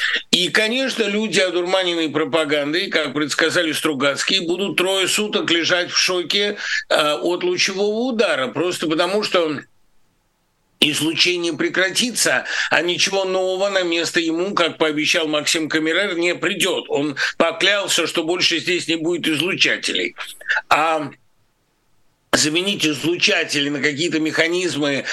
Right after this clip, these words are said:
проявления личной инициативы и свободной воли в стране, где любая инициатива наказуема, это довольно трудно. Но, понимаете, вот, вот важная вещь. Во что я верю?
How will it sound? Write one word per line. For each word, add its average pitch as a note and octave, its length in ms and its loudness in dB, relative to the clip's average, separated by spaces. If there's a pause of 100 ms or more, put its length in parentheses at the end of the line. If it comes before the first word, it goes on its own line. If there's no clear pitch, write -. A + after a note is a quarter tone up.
(200)
проявления E3+ 560 0
личной E3 320 0
инициативы D#3+ 680 0
и C3 40 -4
свободной D3+ 600 0
воли G#3 400 0
в B2+ 60 -4
стране, D#3+ 340 0
где D3+ 160 0
любая E3 320 0
инициатива D#3 500 0
наказуема, C#3+ 760 0 (640)
это A#3+ 240 4
довольно A#3+ 560 0
трудно. C3 540 0 (320)
Но, G3 460 0 (140)
понимаете, A3 520 -2
вот, F3+ 340 -2
вот D#3+ 260 0
важная B2+ 460 2
вещь. - 580 0
Во D3 160 2
что B3+ 200 0
я A3+ 180 0
верю? A#2+ 520 -2